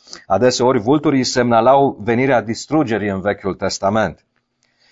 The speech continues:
Comparând vulturul din acest, uh, verset cu cel din capitolul paisprezece cu șase din Apocalipsa,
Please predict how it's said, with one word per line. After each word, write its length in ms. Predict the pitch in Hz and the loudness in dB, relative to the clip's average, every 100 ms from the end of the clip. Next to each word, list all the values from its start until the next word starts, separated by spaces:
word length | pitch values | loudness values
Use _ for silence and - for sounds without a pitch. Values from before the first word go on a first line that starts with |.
| _ _ _ | _ _ _
Comparând 540 | 120 120 117 147 151 | 0 2 2 2 0
vulturul 480 | 110 147 143 123 113 | -2 -2 0 -2 -2
din 180 | 117 110 | -2 -2
acest, 680 | 101 - 127 120 - - | -2 0 0 0 -4 -6
uh, 260 | 113 104 95 | 0 2 0
verset 420 | 87 101 - 127 | 0 -2 0 -2
cu 120 | - | -2
cel 260 | 104 127 113 | -6 -2 0
din 260 | 107 101 95 | 0 -2 -2
capitolul 520 | 98 - 107 104 92 | -2 -4 -4 -2 -2
paisprezece 680 | - 120 123 - 98 - | 2 2 0 -4 -8 -8
cu 140 | 92 92 | -16 -14
șase 400 | - 117 110 92 | -2 -2 -2 -6
din 160 | 92 | -6
Apocalipsa, 760 | 87 92 92 90 104 - 120 120 | -6 -6 -4 -4 -4 0 0 0